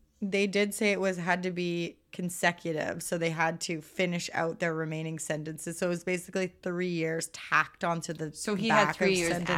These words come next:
Speaker 1: sentences.
Speaker 2: his existing sentence.
Speaker 1: Exactly. They weren't concurrent.
Speaker 2: Huh. Okay.
Speaker 1: Those five, anyways.
Speaker 2: Wonder how long they all had left.
Speaker 1: Mm, yeah, probably varying.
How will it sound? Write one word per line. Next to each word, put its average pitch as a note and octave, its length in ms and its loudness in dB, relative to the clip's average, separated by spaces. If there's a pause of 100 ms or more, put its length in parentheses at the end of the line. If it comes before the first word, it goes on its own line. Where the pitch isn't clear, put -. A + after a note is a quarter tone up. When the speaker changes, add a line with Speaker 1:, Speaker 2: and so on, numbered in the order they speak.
Speaker 1:
sentences. D#3+ 280 0
Speaker 2:
his D#3+ 220 0
existing D3+ 520 -6
sentence. - 640 -14
Speaker 1:
Exactly. E3 640 0
They E3 140 0
weren't E3+ 460 -4
concurrent. - 760 -8 (1000)
Speaker 2:
Huh. D3+ 180 -6 (2000)
Okay. D#3+ 180 -12
Speaker 1:
Those F3+ 240 6
five, - 360 0
anyways. - 640 -6 (840)
Speaker 2:
Wonder F3+ 200 -4
how F3 140 0
long E3 240 -2
they D#3+ 100 -6
all D#3 140 -4
had D#3 240 -6
left. C#3 280 -8 (1120)
Speaker 1:
Mm, G#3+ 240 0
yeah, F3+ 200 -2
probably D3 340 -4
varying. C#3 680 -6